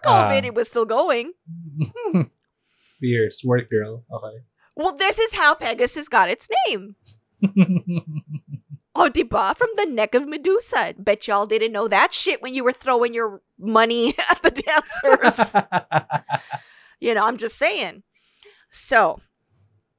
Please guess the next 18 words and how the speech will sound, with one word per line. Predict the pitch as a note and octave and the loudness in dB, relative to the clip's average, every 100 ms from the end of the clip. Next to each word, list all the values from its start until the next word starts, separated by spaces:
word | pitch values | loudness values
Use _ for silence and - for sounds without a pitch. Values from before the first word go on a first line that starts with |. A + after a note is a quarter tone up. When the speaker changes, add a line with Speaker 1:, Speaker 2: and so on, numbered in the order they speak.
| _ _ - _ | _ _ -20 _
Speaker 1:
Pegasus | - E4 G#4+ G#4 F#4 A3+ F3+ F3+ - | -2 0 0 -2 0 0 -2 -2 -2
would | A#3+ C#4+ | 0 0
have | A3+ | -2
future | - A#3 - B3+ | -4 -10 -8 -8
ties | - G#3+ F3+ F3+ - | -4 -2 -2 -2 -6
with, | G3 G3+ - - | -8 -10 -8 -4
um, | G3 F3+ E3+ _ _ _ _ _ | -2 -4 -10 _ _ _ _ _
Greek | F#3+ B3 B3+ | -6 -4 -4
heroes | - A#3 G#3 F#3+ E3+ - | -2 0 2 0 -4 -4
like, | G#3 F#3 F#3 _ _ _ _ - | -4 -4 -6 _ _ _ _ -6
uh, | F3+ | -4
Bellerophon. | F#3 G#3 G#3 G3+ F#3+ F#3+ - D3 - _ _ - F4 - | 0 0 2 2 0 -2 -8 -14 -16 _ _ -20 -20 -6
And | A#3 A#3+ | -4 0
then, | C4 | 2
Speaker 2:
Mm-hmm. | B2+ B2 C3 _ _ F4+ | 2 -2 -6 _ _ -6
Speaker 1:
ito | - G#4 | -2 0
pa. | A4 G4 C#4 G#3 _ _ _ _ _ _ _ _ _ _ | 2 2 0 -6 _ _ _ _ _ _ _ _ _ _
Th-, | - | -14